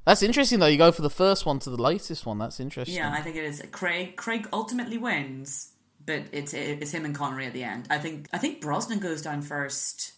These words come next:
Speaker 1: Really? Before Moore?
Speaker 2: Yeah, I think Moore's a little bit too tricky. I think it's pro-, I mean, I am kinda spitballing this, but I'm gonna say it's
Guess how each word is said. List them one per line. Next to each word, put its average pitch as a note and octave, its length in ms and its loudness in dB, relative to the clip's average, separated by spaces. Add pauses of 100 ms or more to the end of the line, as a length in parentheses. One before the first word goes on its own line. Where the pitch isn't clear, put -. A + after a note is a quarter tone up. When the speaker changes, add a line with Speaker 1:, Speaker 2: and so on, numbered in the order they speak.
(220)
Speaker 1:
Really? B2+ 400 2
Before D#3+ 360 4
Moore? D3+ 400 4 (140)
Speaker 2:
Yeah, C#3 480 -4
I C#3+ 80 -4
think D3 180 -8
Moore's D3 220 -6
a C#3 40 -12
little D3+ 260 -4
bit E3 120 -8
too D#3 140 -8
tricky. D3 360 -8
I C3+ 60 -6
think C#3+ 160 -6
it's - 240 -8 (180)
pro-, F3 360 -6
I D3+ 100 0
mean, E3 220 -6 (760)
I E3 100 -2
am F#3 120 0
kinda F3+ 200 -2
spitballing E3 580 -6
this, D3+ 140 -6
but D#3 100 -8
I'm D3+ 80 -10
gonna D#3 180 -8
say D3 540 -4
it's - 580 -6